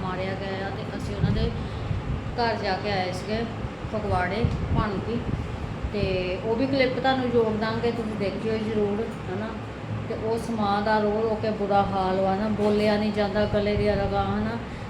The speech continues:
ਬੋਲੇ ਨਹੀਂ ਹੁੰਦਾ ਹੈਗਾ। ਜੋ ਅਸੀਂ ਦੇਖ ਕੇ ਆਏ ਹਾਂ, ਬਹੁਤ ਦੁਖੀ ਆ ਪਰਿਵਾਰ ਸਾਰਾ। ਤੇ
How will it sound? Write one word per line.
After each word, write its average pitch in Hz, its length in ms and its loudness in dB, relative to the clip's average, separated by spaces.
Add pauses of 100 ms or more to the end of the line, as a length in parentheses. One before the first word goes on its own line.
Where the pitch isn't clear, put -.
(800)
ਬੋਲੇ 214 420 4
ਨਹੀਂ 220 100 2
ਹੁੰਦਾ 208 260 2
ਹੈਗਾ। 196 240 0
ਜੋ 214 260 0
ਅਸੀਂ 214 580 0
ਦੇਖ 202 160 0 (160)
ਕੇ 208 100 0
ਆਏ 196 140 0
ਹਾਂ, 202 100 -2
ਬਹੁਤ 202 280 -2
ਦੁਖੀ 214 520 0
ਆ 202 60 4
ਪਰਿਵਾਰ 196 440 -2 (100)
ਸਾਰਾ। 202 300 -2 (960)
ਤੇ 202 640 2